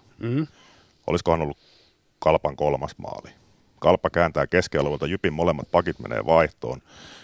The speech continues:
Speaker 2: Ja, vai olisiko ollut hyökkäjät, kaksi hyökkäjää, kaksi Jypin pelaajaa kuitenkin luistelee vaihtoon. Ja kolme on omassa, ö, hyökkäyspäässä. Kalpa kääntää keskialueelle kolme nolla hyökkäyksen ja kappas vaan, kun ne tekee maali.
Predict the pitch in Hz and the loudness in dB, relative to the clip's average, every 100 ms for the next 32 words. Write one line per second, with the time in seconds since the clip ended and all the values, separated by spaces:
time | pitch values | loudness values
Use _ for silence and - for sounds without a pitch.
0 | - - _ _ - _ - 85 73 71 | -20 -20 _ _ -20 _ -16 -10 -10 -10
1 | 69 67 69 67 - 69 65 73 - 76 | -12 -8 -6 -6 -6 -8 -6 -8 -6 -6
2 | 73 - 80 87 76 - 73 73 117 - | -4 -2 -2 -2 -4 0 0 4 2 2
3 | 87 90 78 76 71 78 76 - 64 62 | -6 -4 -2 0 0 -2 -8 -12 -12 -14
4 | - 62 101 120 - 80 76 - _ _ | -12 -2 4 4 4 -2 -4 -8 _ _
5 | _ - - - - - 98 104 85 78 | _ -20 -20 -18 -14 0 4 4 4 0
6 | 85 73 - - _ - 85 78 82 101 | 0 0 -4 -14 _ -2 0 2 2 0
7 | - 64 - 95 92 - 85 - 82 82 | 0 -4 2 4 4 2 -6 -2 2 2
8 | - 73 67 71 80 - 69 65 67 80 | 0 -4 -2 0 -2 -2 -4 -4 -2 0
9 | 80 69 62 58 73 80 - 60 - 65 | 2 0 -6 -6 -4 -4 -4 -6 -6 -4
10 | 67 - - 60 65 55 64 58 57 - | -4 -6 -8 -8 -8 -10 -8 -10 -10 -16